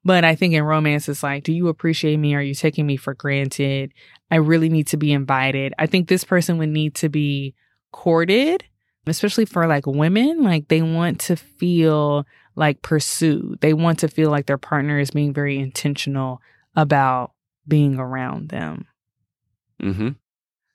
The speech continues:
Speaker 1: So one thing I love about projectors is that they need naps. And I see you. <laughs>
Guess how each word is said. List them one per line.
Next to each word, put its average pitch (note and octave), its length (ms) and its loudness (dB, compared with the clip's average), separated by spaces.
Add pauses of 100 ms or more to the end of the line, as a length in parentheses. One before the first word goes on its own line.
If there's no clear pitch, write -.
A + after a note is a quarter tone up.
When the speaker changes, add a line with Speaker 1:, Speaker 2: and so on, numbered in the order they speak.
(380)
Speaker 1:
So F3+ 640 0 (460)
one A3 360 2
thing C4+ 300 2
I F3 180 2
love D#3+ 360 2
about E3 260 2
projectors E3+ 580 0
is D#3 140 2
that C#3+ 400 2 (100)
they D#3 260 2
need D3 280 2
naps. - 560 -8
And D3+ 920 2 (600)
I D3 160 0
see C#3+ 180 -4
you. C3+ 400 -10 (180)
<laughs> - 520 -6